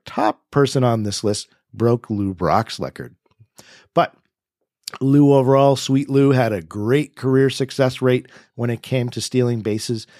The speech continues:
He had an eighty-one percent career, uh, success rate being able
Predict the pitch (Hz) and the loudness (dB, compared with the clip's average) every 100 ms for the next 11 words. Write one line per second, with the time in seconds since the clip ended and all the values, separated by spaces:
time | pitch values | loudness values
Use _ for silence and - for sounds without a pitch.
0 | - - 175 147 135 _ 165 196 208 202 | -20 0 2 2 -2 _ 0 2 2 2
1 | 185 165 165 160 151 139 131 - 139 135 | 2 4 2 2 -2 -6 -6 -2 0 -2
2 | 131 _ _ _ _ - 123 110 123 127 | -6 _ _ _ _ -8 -6 0 2 4
3 | 120 120 - _ _ - 117 110 - - | 4 0 -6 _ _ -6 -4 -4 -4 -6
4 | 127 - - 143 127 - - _ _ _ | -6 -6 -2 -2 -2 -10 -14 _ _ _
5 | - 107 123 - - _ - 117 127 131 | -6 0 0 0 -12 _ -20 -4 2 2
6 | 127 127 123 117 117 113 | 2 0 0 0 0 -2